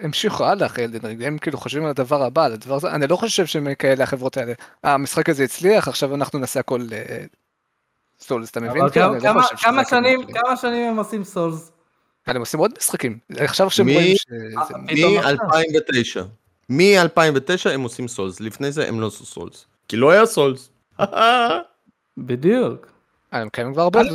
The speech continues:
Speaker 1: זה שהם
Speaker 2: אני
Speaker 1: התחילו
Speaker 2: חושב
Speaker 1: את
Speaker 2: שאני
Speaker 1: בלדבורן.
Speaker 2: מפתיע אתכם, אני, אה, הם, אה, אל תדאגו, אל תדאגו, אני דיברתי איתם, הם, אה, יודעים מה
Speaker 1: אני
Speaker 2: הם
Speaker 1: דואג
Speaker 2: עושים.
Speaker 1: לגביך.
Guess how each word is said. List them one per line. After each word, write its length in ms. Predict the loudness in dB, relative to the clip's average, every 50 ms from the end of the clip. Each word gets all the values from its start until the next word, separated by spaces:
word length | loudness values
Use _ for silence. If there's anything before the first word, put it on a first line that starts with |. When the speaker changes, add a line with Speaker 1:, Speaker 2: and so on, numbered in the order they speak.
| 2 2
Speaker 1:
זה 60 | 2
שהם 160 | 2 2 2
Speaker 2:
אני 60 | 2 2
Speaker 1:
התחילו 320 | 2 2 0 2 2 2
Speaker 2:
חושב 120 | 4 2 2
Speaker 1:
את 80 | 0 0 -6
Speaker 2:
שאני 100 | -6 -2
Speaker 1:
בלדבורן. 140 | 0 2 0 0
Speaker 2:
מפתיע 100 | -2 -4
אתכם, 400 | 0 0 2 2 2 -2 -4 -4 -6
אני, 160 | -8 -10 -10 -10
אה, 520 | -10 -10 -10 -12 -12 -12 -12 -14 -14 -16 -18 _ _ _ _ _ _ _ _ _ _ -8
הם, 200 | -6 -6 -6 -4
אה, 480 | -2 -2 -2 -2 -2 -4 -4 -4 -4 -6
אל 40 |
תדאגו, 480 | -6 -4 -6 -4 -4 -4 -4 -4 -8 -8 -8 -12
אל 60 | -12 -12
תדאגו, 380 | -10 -8 -8 -8 -8 -6 -6
אני 140 | -6 -6 -4
דיברתי 380 | -4 -2 -2 -2 -2 -2 -6 -8
איתם, 200 | -8 -8 -10 -10
הם, 240 | -10 -8 -8 -8
אה, 260 | -8 -6 -6 -8 -8 -10
יודעים 220 | -8 -8 -10 -10 -8
מה 60 | -8
Speaker 1:
אני 80 | -6 -6
Speaker 2:
הם 80 | 2
Speaker 1:
דואג 140 | 2 2 4
Speaker 2:
עושים. 120 | 4 2 2
Speaker 1:
לגביך. 300 | 2 2 2 -2 -2